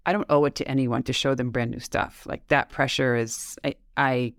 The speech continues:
I, there's a place for that, and I don't have to respond to it.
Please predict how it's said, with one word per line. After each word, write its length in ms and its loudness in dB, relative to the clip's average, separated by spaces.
I, 240 0
there's 220 0
a 40 0
place 300 -2
for 100 0
that, 200 4
and 100 0
I 20 4
don't 80 0
have 200 -6
to 100 -8
respond 420 0
to 120 0
it. 140 2